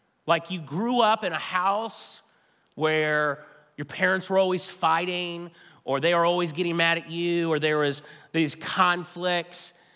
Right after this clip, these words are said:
between them or between you as a kid. And now all of a sudden, that's caused distrust. One of the main places where we're supposed to develop trust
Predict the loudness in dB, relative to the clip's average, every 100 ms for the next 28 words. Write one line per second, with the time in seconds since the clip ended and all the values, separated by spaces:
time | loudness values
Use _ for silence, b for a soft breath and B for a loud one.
0 | b b -8 -4 2 2 2 2 2 2
1 | 0 -2 -4 -4 -4 -4 0 0 0 -2
2 | -8 -4 0 2 2 -2 -12 -20 _ _
3 | _ _ _ _ _ _ _ _ _ _
4 | _ _ _ _ _ _ _ -2 2 4
5 | 4 4 2 -4 -4 -4 -4 -10 b b
6 | b 0 0 -2 0 2 2 0 -8 -10
7 | -2 0 0 -4 -16 -20 _ _ _ _
8 | _ _ _ _ _ _ 0 2 2 2
9 | 2 2 2 2 -2 -2 0 0 -2 -6
10 | -4 -2 0 0 -2 -2 -2 -2 -2 -6
11 | -4 2 2 2 -2 -2 2 2 -2